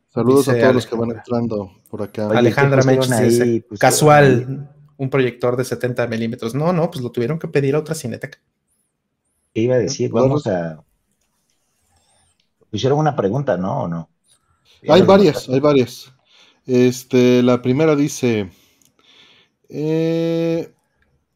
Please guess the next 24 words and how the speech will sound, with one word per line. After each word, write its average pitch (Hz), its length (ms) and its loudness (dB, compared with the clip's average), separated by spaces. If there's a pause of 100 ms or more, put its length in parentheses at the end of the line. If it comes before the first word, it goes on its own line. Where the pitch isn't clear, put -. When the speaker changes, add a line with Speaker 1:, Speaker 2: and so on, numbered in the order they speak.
(260)
Speaker 1:
a 117 220 -8
ver, 113 260 -4 (160)
esta, 123 340 -2
esta 117 540 -6
más, 120 280 -6
más 123 240 -8
afín 123 300 -8
a 101 260 -8
Renzo. 107 500 -10
Dice: 107 460 -6 (300)
Osu 147 440 -2
P 151 180 -6
J 131 200 0
J, 120 300 0
muchas 123 260 -4
gracias, 117 540 -4
Osu. 107 400 -8 (320)
Anécdotas 160 680 0
y 165 160 0
o 156 100 2
momentos 135 460 -4
favoritos 120 440 -6
de 117 80 -4
anime 127 460 -4